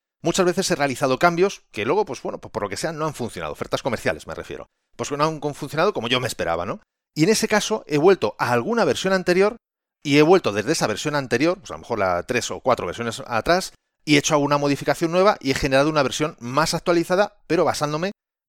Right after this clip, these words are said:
llamémoslo así, en una plantilla más antigua. Es decir, que los cambios no siempre son lineales, aunque los números de versiones sí lo sean. De ahí la importancia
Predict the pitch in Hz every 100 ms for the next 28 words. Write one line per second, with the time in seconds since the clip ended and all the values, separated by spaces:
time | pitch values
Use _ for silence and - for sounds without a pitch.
0 | _ - 95 113 120 127 117 165 - 117
1 | 135 123 104 104 120 135 135 165 110 113
2 | 98 85 82 90 147 _ _ _ - 165
3 | 156 95 - _ _ _ - 151 147 220
4 | 226 - 139 180 - 202 165 127 117 101
5 | 90 80 78 - _ _ - 156 139 185
6 | 262 233 156 110 - 180 190 - - -
7 | - 214 110 - 76 67 65 _ _ _
8 | _ - 143 156 220 226 190 185 185 170
9 | 190